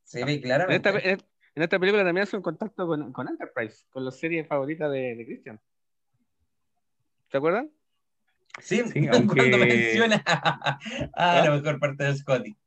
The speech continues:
Speaker 1: La
Speaker 2: Cuando
Speaker 1: mejor parte
Speaker 3: aunque
Speaker 1: de Scotty.
Speaker 3: aunque hay una inconsistencia, eso sí, hay, digamos, no, no, eh, este pe-, eh, porque, este perro, porque nombran al perro,
Speaker 2: Sí,
Speaker 3: ¿verdad?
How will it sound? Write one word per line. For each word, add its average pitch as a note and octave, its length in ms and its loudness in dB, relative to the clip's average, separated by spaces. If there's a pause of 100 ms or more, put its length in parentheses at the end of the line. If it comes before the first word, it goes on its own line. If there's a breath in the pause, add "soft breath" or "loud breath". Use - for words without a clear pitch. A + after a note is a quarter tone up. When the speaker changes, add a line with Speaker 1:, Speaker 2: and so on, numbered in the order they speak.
(420)
Speaker 1:
La D3 260 2
Speaker 2:
Cuando C#3+ 260 2
Speaker 1:
mejor - 320 4
parte F#3+ 160 6
Speaker 3:
aunque C#3 260 6
Speaker 1:
de D3 180 4
Scotty. - 500 -4 (160)
Speaker 3:
aunque C#3 200 2
hay E3 80 4
una G3 160 4
inconsistencia, F#3 680 -2
eso F#3+ 180 -4
sí, F#3 80 -4
hay, F#3 180 -2
digamos, A#2+ 300 -2
no, B2+ 280 -4
no, A#2 760 -4
eh, G#2+ 680 -4
este - 240 -8
pe-, C#3+ 340 -2
eh, - 40 -18 (200)
porque, - 260 -14 (240)
este C#3+ 240 -6
perro, D3+ 320 4
porque A#2 340 -4
nombran C3 360 -2
al G2+ 100 -4
perro, D#3 320 -2 (640)
Speaker 2:
Sí, F3+ 80 -2
Speaker 3:
¿verdad? C#3+ 280 -10